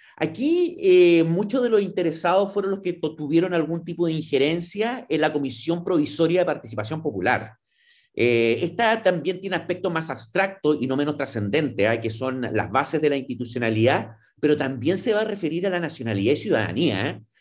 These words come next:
Que no deja de ser un aspecto sumamente destacado dentro de la perspectiva de la demanda, eh, que ha señalado la ciudadanía, sin perjuicio además de justamente los mecanismos de participación. ¿Mm?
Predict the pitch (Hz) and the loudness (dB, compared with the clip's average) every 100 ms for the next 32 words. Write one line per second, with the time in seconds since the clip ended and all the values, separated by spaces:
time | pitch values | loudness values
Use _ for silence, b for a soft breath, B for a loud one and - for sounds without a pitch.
0 | b 127 117 135 160 220 202 - 190 180 | b -2 2 2 2 2 0 0 -2 -2
1 | 156 - 180 170 180 165 165 170 170 165 | -4 -4 -4 -6 -2 0 0 0 0 0
2 | 165 117 131 156 220 220 190 185 190 190 | 0 -2 2 2 4 2 0 -4 -6 -4
3 | 175 160 143 135 135 131 120 - 147 160 | 0 0 0 0 -4 -4 -8 -2 2 4
4 | 160 160 180 139 139 120 139 175 113 123 | 4 2 0 2 2 2 2 0 0 0
5 | 156 - _ _ - 117 120 117 110 110 | 0 -8 _ _ -4 0 2 4 4 4
6 | 107 104 104 127 135 135 131 110 127 117 | 2 0 0 0 2 2 0 -4 -6 -2
7 | 120 127 117 110 113 98 90 76 - 131 | 0 2 0 -2 -2 -2 -6 -12 -10 -4
8 | 147 156 151 143 139 156 156 160 151 151 | -2 -2 0 0 2 2 2 0 -2 -6
9 | 151 143 143 143 135 123 127 127 120 110 | -4 -4 -2 -2 -2 -2 -4 -4 -4 -4
10 | 110 110 107 110 - _ _ _ - 113 | -6 -10 -10 -12 -16 _ _ _ -14 -14